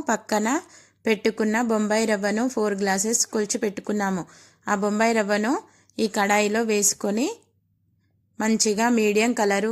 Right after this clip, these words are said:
వచ్చే వరకు వేపుకోవాలి. స్టవ్ను మీడియం ఫ్లేమ్లో పెట్టుకొని వేపుకోవాలి.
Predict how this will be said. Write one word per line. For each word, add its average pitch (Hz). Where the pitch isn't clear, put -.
వచ్చే 202
వరకు 202
వేపుకోవాలి. 202
స్టవ్ను 220
మీడియం 226
ఫ్లేమ్లో 214
పెట్టుకొని 208
వేపుకోవాలి. 208